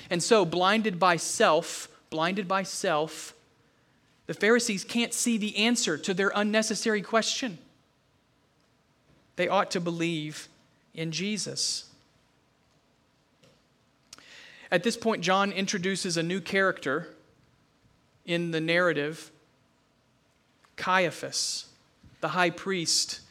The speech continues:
is introduced. He speaks for the first time, and he'll figure prominently in the death of Christ. Caiaphas speaks, and in verse forty-nine, his counsel is as ruthless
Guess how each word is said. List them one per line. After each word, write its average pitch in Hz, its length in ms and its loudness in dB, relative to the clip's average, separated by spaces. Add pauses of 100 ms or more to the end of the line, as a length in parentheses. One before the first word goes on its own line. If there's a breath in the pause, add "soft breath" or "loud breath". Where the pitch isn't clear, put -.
(200 soft breath)
is 156 160 -4
introduced. 160 640 -2
He 185 100 -8
speaks 175 380 -8
for 180 100 -4
the 160 80 -2
first 160 320 -2
time, 160 280 -2
and 147 80 -6
he'll 170 120 -2
figure 156 380 -2
prominently 156 680 -4
in 151 100 -8
the 151 80 -6
death 147 260 -4
of 156 140 -12
Christ. 147 480 -4 (340 loud breath)
Caiaphas 190 540 0
speaks, - 800 -4 (400 loud breath)
and 175 160 0
in 190 240 0
verse 185 280 0
forty-nine, 180 760 2 (200 loud breath)
his 196 380 -2
counsel 160 800 0 (180 loud breath)
is 185 260 2
as 175 280 0
ruthless 156 1080 2